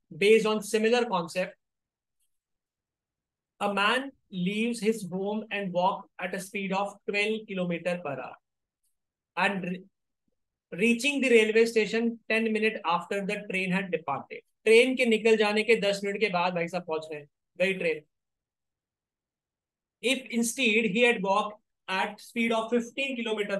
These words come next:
per hour, पन्द्रह की स्पीड से ट्रैवल करता, he would have reached the station ten minute before the train's departure। The distance from his home to the railway station is। Similar variety of question दिख रहा है आपको,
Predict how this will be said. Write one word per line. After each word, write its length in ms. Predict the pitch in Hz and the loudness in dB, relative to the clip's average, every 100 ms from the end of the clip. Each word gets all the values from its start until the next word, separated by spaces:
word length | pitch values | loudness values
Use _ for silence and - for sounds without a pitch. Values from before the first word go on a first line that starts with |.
| 180 | -4
per 100 | 165 | -2
hour, 240 | 165 208 | -2 -4
पन्द्रह 300 | 202 202 220 | -4 0 2
की 140 | 226 233 | 2 0
स्पीड 240 | - 214 | 0 -4
से 120 | - 214 | -2 -2
ट्रैवल 360 | 202 180 185 | 0 0 0
करता, 320 | 180 - 190 | -2 -2 -2
he 160 | 202 208 | -2 -2
would 120 | 208 | -2
have 140 | 214 185 | -2 -2
reached 280 | 214 220 | -2 2
the 80 | 214 | 2
station 420 | 208 202 190 220 220 | 2 -2 -2 -2 -2
ten 180 | 214 220 | 0 2
minute 220 | 220 233 202 | 2 2 2
before 340 | 240 254 262 | 0 4 6
the 100 | 254 240 | 6 2
train's 280 | - 208 202 | -2 -2 0
departure। 520 | 180 185 143 139 - - _ _ _ _ _ _ _ _ | -2 -2 -2 -4 -14 -20 _ _ _ _ _ _ _ _
The 80 | 170 | 2
distance 440 | 202 208 254 247 233 | 2 4 2 2 4
from 280 | 226 220 220 175 | 4 6 2 4
his 180 | 220 214 | 4 4
home 360 | 196 196 202 214 196 _ _ _ _ | -2 -2 0 -2 -4 _ _ _ _
to 80 | 190 | -2
the 80 | 185 | 0
railway 340 | 190 190 196 | 0 0 -2
station 380 | 190 196 185 202 | -2 -4 -4 -6
is। 200 | 220 - - - _ _ _ _ _ _ _ _ | -8 -10 -18 -20 _ _ _ _ _ _ _ _
Similar 360 | - 233 226 233 | 0 4 6 6
variety 320 | 226 220 226 | 4 4 4
of 60 | 226 | 2
question 220 | 190 226 | 2 2
दिख 140 | 220 | 4
रहा 100 | 233 | 4
है 80 | 220 | 2
आपको, 200 | 220 233 | -2 -6